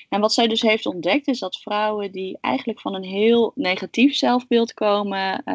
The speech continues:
en zijn, eh, nu op een positievere plek zijn, dat die als het ware een soort filter ontwikkelen, waardoor ze, ehm,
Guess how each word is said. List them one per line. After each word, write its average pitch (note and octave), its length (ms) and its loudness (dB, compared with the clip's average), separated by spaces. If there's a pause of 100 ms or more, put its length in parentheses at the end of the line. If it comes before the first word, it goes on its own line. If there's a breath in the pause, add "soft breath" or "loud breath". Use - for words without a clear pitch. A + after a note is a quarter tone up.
(160)
en F#3 120 -2
zijn, F3 500 0 (120)
eh, - 180 -4
nu F#3+ 160 -2
op F3+ 160 0
een E3+ 120 -2
positievere G3 560 2
plek F#3+ 280 0
zijn, C#4 340 6 (480 loud breath)
dat F#3+ 160 -8
die C#4 180 8
als C4+ 140 -2
het G3+ 120 -8
ware A#3 280 2
een G#3+ 80 -2
soort F3+ 260 -4
filter E4+ 640 0
ontwikkelen, C#4+ 800 4 (440 soft breath)
waardoor A3+ 480 2
ze, G3 500 -4
ehm, F#3 400 -8